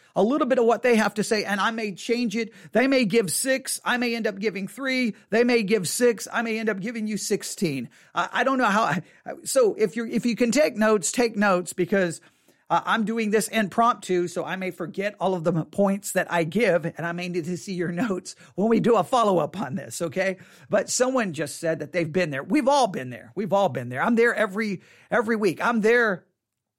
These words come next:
uh, we're, we're getting ready. I mean, we're working, we're getting, well,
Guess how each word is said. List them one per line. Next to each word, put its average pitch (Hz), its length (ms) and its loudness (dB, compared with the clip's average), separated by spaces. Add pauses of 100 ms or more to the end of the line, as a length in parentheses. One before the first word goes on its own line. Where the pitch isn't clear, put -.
(480)
uh, 190 160 0
we're, 202 240 0
we're 208 140 2
getting 214 260 2
ready. 208 280 0
I 185 100 0
mean, 180 200 -2 (240)
we're 180 120 0
working, 220 440 2
we're 170 80 0
getting, 180 300 0
well, 135 260 -2